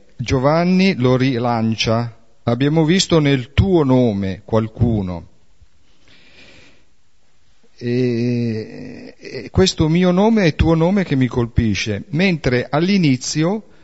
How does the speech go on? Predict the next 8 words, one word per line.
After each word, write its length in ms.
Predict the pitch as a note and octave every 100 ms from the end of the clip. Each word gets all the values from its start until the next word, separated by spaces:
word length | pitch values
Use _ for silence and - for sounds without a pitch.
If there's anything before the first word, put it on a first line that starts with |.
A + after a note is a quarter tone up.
| - - - - - - - - -
neanche 340 | D#3+ F#3+ F3
Giovanni 440 | D#3+ D#3+ A3 G3+ C#3+
capisce 480 | B2+ - C3 B2
chi 140 | A2+ C3+
è 80 | A#2+
questo 300 | A#2 - A2+
figlio 360 | - B2 A#2
dell'uomo. 760 | A2 G#2+ G#2 G2+ F#2 F#2 F2